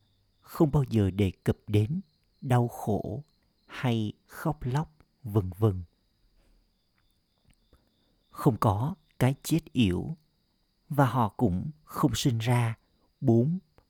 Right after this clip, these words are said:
hoặc năm đứa con cùng một lúc giống như ngày nay.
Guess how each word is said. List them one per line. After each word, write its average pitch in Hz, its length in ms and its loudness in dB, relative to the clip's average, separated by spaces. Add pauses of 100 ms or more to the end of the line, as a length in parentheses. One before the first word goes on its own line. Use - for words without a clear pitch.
hoặc - 260 -2
năm 110 260 0
đứa 107 160 0 (100)
con 110 320 0 (640)
cùng 107 260 2
một 98 240 0
lúc 147 240 0 (720)
giống 123 220 2
như 120 240 0
ngày 101 340 0
nay. 104 300 -2